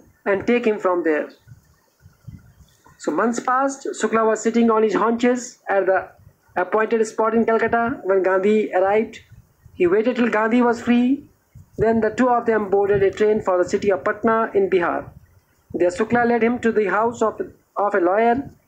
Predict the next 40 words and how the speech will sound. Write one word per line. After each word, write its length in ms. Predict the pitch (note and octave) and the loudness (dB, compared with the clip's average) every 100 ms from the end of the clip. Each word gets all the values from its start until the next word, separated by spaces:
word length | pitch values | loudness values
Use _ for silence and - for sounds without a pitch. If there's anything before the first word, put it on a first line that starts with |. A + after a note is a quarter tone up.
| _ | _
named 300 | F#3 A3+ A#3 | 0 2 2
Rajendra 300 | G3+ F#3+ G3 | 0 0 -4
Prasad, 380 | - G#3 A3+ A#3 - _ _ _ | -4 -2 -2 -4 -12 _ _ _
who 120 | C4+ | 0
later 260 | B3+ B3+ C4+ | 2 2 0
became 320 | A#3+ A#3+ A#3 | 2 0 0
president 340 | A3 F3+ G3+ G3 | 0 0 0 0
of 160 | F#3+ | 0
Congress 340 | G3 F#3+ F#3+ - | 0 0 0 -2
Party 480 | G#3+ A3 A3 A3 | -4 0 2 0
and 160 | - F#3+ | 0 0
of 160 | E3+ F3+ | 2 2
India. 400 | F3 D3+ - - - - - - | 2 0 -4 -14 -20 -20 -12 -4
Rajendra 260 | F#3 G#3+ | -2 -2
Prasad 280 | F#3+ G#3 G#3+ | -2 -2 0
was 180 | F#3+ F3+ | 2 0
out 280 | F#3 G#3+ G#3 | 0 0 0
of 140 | G#3 | -2
town, 500 | A3+ A3+ A#3+ C4+ - _ _ F3 | 0 0 -2 -6 -12 _ _ -6
but 180 | F3+ | -2
the 80 | F#3 | -2
servants 480 | F3+ G3+ G3+ G#3 - | 0 0 2 0 0
knew 120 | G3+ | 0
Shukla 440 | F3+ G3+ G#3+ G#3+ - | 2 -2 0 0 0
as 200 | G3+ F#3 | 0 0
a 80 | |
poor 260 | F#3 G#3 G#3+ | 0 0 2
yeoman 540 | G#3+ A3 A#3 A#3+ C4 - - _ - _ | 2 2 2 0 -2 -8 -20 _ -20 _
who 240 | - C4 C4+ | 0 0 0
pestered 400 | A#3+ A#3 B3+ B3 | -2 0 -2 2
their 140 | A#3+ | 2
master 340 | A3+ A3+ A3+ A#3+ | 2 -2 -2 -2
to 140 | A#3+ | 0
help 240 | A3 A#3 | 2 0
the 160 | A#3 A3+ | 0 0
indigo 240 | A3 G#3 | 0 0
sharecroppers. 760 | G#3 - F#3 F3 D#3+ D#3+ - - - - _ _ | 0 0 -2 -2 -4 -6 -8 -16 -20 -20 _ _
So 180 | - G3+ | -2 0
they 160 | G3+ | 2
let 320 | F3+ G#3 A3+ | 2 0 -2